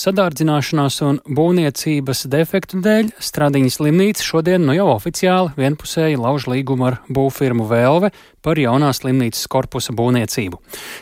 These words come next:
Slimnīcas vadība jaunu būvnieku konkursā cer atrast līdz gada beigām. Savukārt veselības ministrs paudis, ka būvnieks jānomaina iespējami ātri, lai būvdarbos būtu pēc iespējas mazāka kavēšanās un zaudējumi.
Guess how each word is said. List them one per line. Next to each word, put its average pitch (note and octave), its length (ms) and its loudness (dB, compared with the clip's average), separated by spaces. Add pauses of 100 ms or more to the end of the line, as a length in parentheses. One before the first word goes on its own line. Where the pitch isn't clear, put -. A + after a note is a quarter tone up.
Slimnīcas A3+ 480 2
vadība D#3+ 480 2
jaunu F#3+ 400 0
būvnieku D3 560 -2
konkursā C#3+ 480 0
cer C#3 240 0
atrast C#3+ 320 -4
līdz B2 300 -2 (100)
gada C3 240 -2
beigām. B2 540 -2 (180)
Savukārt A2+ 480 -2
veselības F3+ 480 0
ministrs G3+ 320 0
paudis, E3+ 340 0
ka D#3+ 140 -4
būvnieks B2+ 460 -2
jānomaina C3+ 500 2
iespējami D3 420 0 (140)
ātri, F3+ 240 0 (160)
lai C3 160 4 (400)
būvdarbos C3+ 560 0
būtu C3+ 240 -2
pēc B2+ 240 -2
iespējas B2 320 -4
mazāka G#2+ 480 -4
kavēšanās B2+ 640 0
un D3 160 0
zaudējumi. F2 720 -2